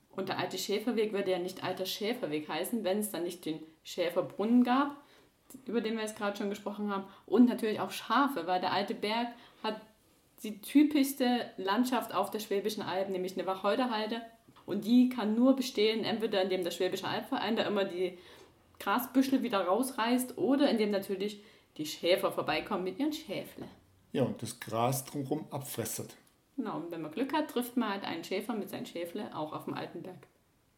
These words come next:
Speaker 1: So wie jetzt gerade der Fall.
Speaker 2: Ja, der ist da relativ selten oben, glaube ich. Also muss man schon Glück haben, wenn man die Schäfle antrifft und der Schäfer. Aber wir hatten die Tage, als wir den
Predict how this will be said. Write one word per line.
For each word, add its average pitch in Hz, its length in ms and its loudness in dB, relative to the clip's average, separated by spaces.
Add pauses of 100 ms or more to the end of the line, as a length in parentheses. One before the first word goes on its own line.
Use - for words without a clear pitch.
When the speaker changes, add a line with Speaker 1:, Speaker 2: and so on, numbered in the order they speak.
(120)
Speaker 1:
So 240 120 0
wie 240 100 0
jetzt 151 160 -6
gerade 180 140 -8
der 202 80 -10
Fall. - 180 -18 (480)
Speaker 2:
Ja, 135 160 10
der 123 120 6
ist 120 180 0
da 120 100 8
relativ 120 960 2 (340)
selten 165 540 2
oben, 131 260 2
glaube 139 280 6
ich. 135 60 8
Also 127 120 8
muss 135 180 4
man 151 60 -2
schon 160 240 0
Glück - 300 0
haben, 120 240 0
wenn 123 120 4
man 123 100 2
die 131 80 -2
Schäfle 139 520 0
antrifft 170 460 -4
und 160 120 -6
der 202 60 -6
Schäfer. 180 520 2 (520)
Aber 131 260 6
wir 160 200 4
hatten 160 260 -2
die 143 160 -8
Tage, 160 380 2
als 127 140 0
wir 127 120 2
den 120 280 0